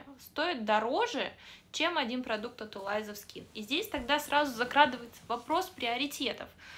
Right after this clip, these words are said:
То есть, а, может быть, стоит чуть-чуть подкопить, чуть-чуть отложить, и потом купить какой-то, ну, стоящий продукт. Э, и плюс еще какой вот момент сразу же, да, вытекающий из этого.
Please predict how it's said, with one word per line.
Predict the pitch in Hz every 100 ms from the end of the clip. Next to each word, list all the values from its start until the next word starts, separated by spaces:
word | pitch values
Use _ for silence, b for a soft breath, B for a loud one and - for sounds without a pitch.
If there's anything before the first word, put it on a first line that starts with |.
| B B B -
То | 233
есть, | 240 247 - 254
а, | 240 233 226 214 B B B - - - - - -
может | 285 285 254
быть, | 254 -
стоит | - - 294 277
чуть-чуть | - 285 - 302 - - - - -
подкопить, | 285 - 294 466 587 - -
чуть-чуть | - 262 320 302
отложить, | 277 277 294 277 285 - - - b b b b b - 262
и |
потом | 254 302 302 285 226
купить | 220 214 254 -
какой-то, | 214 220 214 214 208
ну, | 220 220 190 -
стоящий | - 262 220 220 -
продукт. | 226 220 240 403 - -
Э, | - - 214 208 214 208
и | 208 254
плюс | - 370 427
еще | - - 320
какой | 269 220 - 254
вот | 214 208
момент | 202 240 311
сразу | - 233 208 202
же, | 190
да, | 202 240 220
вытекающий | 202 - - 233 214 - 214
из | 208
этого. | 208 202 185